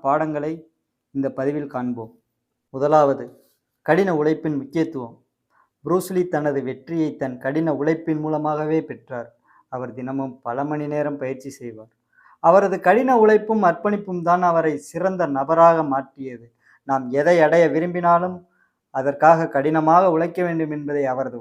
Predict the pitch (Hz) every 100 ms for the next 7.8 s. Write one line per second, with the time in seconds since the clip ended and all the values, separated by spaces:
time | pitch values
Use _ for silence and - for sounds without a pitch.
0 | 120 147 185 185 170 147 139 127 123 _
1 | 151 131 120 113 107 _ _ _ 139 160
2 | 180 147 - - _ _ - 139 180 180
3 | 156 135 123 - _ _ _ _ _ _
4 | _ 185 240 240 240 240 - 180 170 160
5 | - 175 196 190 180 151 175 185 180 175
6 | 156 147 135 123 - _ _ - 131 147
7 | 147 143 165 180 156 160 196